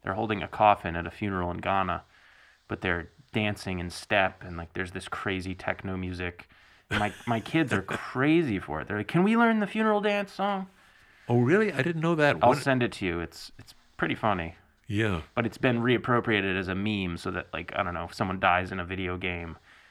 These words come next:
Speaker 1: these guys pop up and they're dancing with the coffin. <laughs> But you're right. It's like, which, which of these little catchy gifs,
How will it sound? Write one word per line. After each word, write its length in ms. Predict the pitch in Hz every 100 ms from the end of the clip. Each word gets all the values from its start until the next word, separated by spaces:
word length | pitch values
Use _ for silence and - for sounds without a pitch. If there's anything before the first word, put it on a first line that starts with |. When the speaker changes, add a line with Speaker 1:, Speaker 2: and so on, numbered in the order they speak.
| _ - -
Speaker 1:
these 200 | 113 92
guys 240 | 90 87
pop 320 | - 95 85
up 220 | 95 76 87
and 80 |
they're 80 | 90
dancing 440 | 82 101 92 - 87
with 100 | 82
the 80 |
coffin. 500 | - 92 92 101 85 90 -
<laughs> 160 | - - - - - - - _ _ - - - - 117
But 220 | 127 117
you're 140 | 131
right. 260 | 120 156 90
It's 140 | 92 -
like, 140 | - -
which, 280 | 131 - - -
which 240 | 135 147
of 120 | 165 131
these 240 | 131 123
little 180 | 135 123
catchy 460 | - 143 131 135
gifs, 600 | 104 127 131 - - -